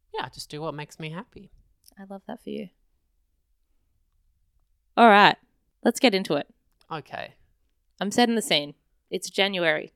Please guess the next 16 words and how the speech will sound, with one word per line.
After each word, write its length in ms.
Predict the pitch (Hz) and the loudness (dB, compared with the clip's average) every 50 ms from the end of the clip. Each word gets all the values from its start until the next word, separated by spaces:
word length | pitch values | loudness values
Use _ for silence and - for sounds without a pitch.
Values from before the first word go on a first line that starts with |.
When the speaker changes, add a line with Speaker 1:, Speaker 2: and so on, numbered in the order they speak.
| _ - | _ -10
Speaker 2:
twenty 260 | - 185 175 170 160 | -8 -6 -6 -6 -8
twenty. 300 | - - - - - - _ _ _ | -10 -10 -12 -12 -16 -20 _ _ _
I 100 | - 170 | -2 0
wanna 160 | 175 180 175 170 | 0 2 2 2
ask 260 | - 165 160 - - | 2 0 0 -2 -4
you 120 | 170 165 | -6 -6
first, 360 | - - 160 147 143 - - | 0 2 2 2 2 0 -2
Daisy, 260 | - 147 151 156 175 175 | -2 -2 0 -2 -4 0
how 180 | - 196 208 | 2 2 2
were 60 | 220 | 2
you 100 | 214 202 | 0 -2
feeling 420 | 202 - - 175 180 196 226 240 240 | -4 -4 -2 -2 0 0 -2 -2 -4
before 260 | 208 185 - 170 160 | -6 -4 -4 -4 -4
you 80 | 165 165 | -4 -6
told 300 | - - 175 175 175 190 | -6 -6 -4 -4 -2 -2
me? 240 | 226 247 254 254 | -2 -2 -4 -6